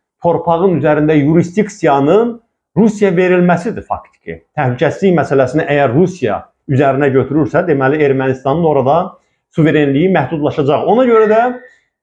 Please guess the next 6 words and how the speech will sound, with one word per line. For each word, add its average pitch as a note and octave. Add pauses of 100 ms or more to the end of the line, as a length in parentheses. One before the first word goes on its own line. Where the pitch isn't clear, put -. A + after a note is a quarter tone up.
(140)
e, A#2+ (100)
Ermənistan F3+
başladı E3+ (120)
bu F#3
işi F#3
pozmağa. C3